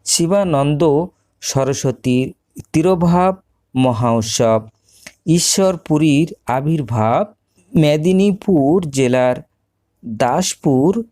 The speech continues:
থানা চেতুয়া বাসুদেবপুর গ্রামে শ্রী শ্রী মহাপ্রভুর মহা উৎসব ও রথযাত্রা।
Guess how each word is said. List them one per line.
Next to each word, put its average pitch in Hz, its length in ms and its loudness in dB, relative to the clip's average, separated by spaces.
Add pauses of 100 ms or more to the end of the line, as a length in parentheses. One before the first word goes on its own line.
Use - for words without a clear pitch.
(220)
থানা 117 460 0 (280)
চেতুয়া 156 720 0 (220)
বাসুদেবপুর 170 1000 0 (100)
গ্রামে 120 580 0 (840)
শ্রী 190 300 -2
শ্রী 185 480 -2 (220)
মহাপ্রভুর 151 1040 2 (380)
মহা 165 600 0
উৎসব 131 720 -2 (100)
ও 120 300 0 (340)
রথযাত্রা। 110 920 -2